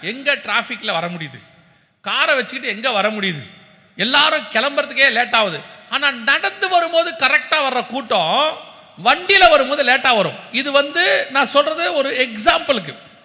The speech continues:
இதே மாதிரி எல்லாத்துலயும் இருக்கு. ஆரம்பத்துல கஷ்டப்படும் போது, மூட்டை தூக்கி சுமக்கும் போது, பத்து, பன்னெண்டு மணி நேரம் வேலை செய்யும் போது சர்ச்சுக்கு ஓடி வருவாங்க. எல்லாத்துக்கும், எல்லாத்துக்கும் வருவாங்க.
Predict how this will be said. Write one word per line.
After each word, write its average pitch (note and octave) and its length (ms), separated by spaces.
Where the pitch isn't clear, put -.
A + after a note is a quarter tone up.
இதே D#4 340
மாதிரி F4 280
எல்லாத்துலயும் F4 380
இருக்கு. B3 420
ஆரம்பத்துல F4+ 580
கஷ்டப்படும் D#4 640
போது, A3+ 580
மூட்டை E4+ 440
தூக்கி C#4+ 220
சுமக்கும் B3+ 380
போது, G#3 540
பத்து, A#3 320
பன்னெண்டு E4+ 400
மணி E4+ 80
நேரம் E4+ 240
வேலை D4 220
செய்யும் B3+ 260
போது G3+ 420
சர்ச்சுக்கு C#4+ 400
ஓடி D4 180
வருவாங்க. A#3 400
எல்லாத்துக்கும், B3 420
எல்லாத்துக்கும் E4 480
வருவாங்க. D4+ 420